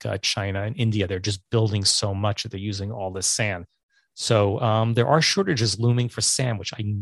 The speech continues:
never, ever thought was possible, mainly 'cause I see them every winter going by on the roads and dropping, you know, you know, the sand down just to give you traction for your cars, you know?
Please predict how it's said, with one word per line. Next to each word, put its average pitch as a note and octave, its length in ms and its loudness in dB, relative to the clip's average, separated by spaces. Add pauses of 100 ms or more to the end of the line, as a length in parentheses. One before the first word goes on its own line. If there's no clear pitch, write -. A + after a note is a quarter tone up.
(100)
never, A2+ 400 4
ever G#2 180 0
thought G2+ 180 -2
was G2 120 -2
possible, A#2 400 0 (280)
mainly C#3+ 200 8
'cause A#2+ 180 4
I A2 60 4
see - 180 4
them A#2 180 4
every G#2+ 200 4
winter A2+ 280 2
going F#2+ 280 0
by G2+ 240 2
on G2+ 100 -4
the F#2+ 80 -6
roads G#2+ 320 -2
and F#2 140 -8
dropping, G2+ 540 0
you G2+ 80 -14
know, G#2 100 -4
you C3+ 80 -2
know, G#2 60 2
the F#2 80 0
sand A#2 440 4
down F#2 340 -2
just - 300 -2
to F2+ 300 -4
give G#2+ 160 4
you G2 60 2
traction G#2+ 520 -2
for - 80 -12
your G#2 140 -10
cars, A#2+ 500 -2
you G#2+ 80 -6
know? G#2 160 -4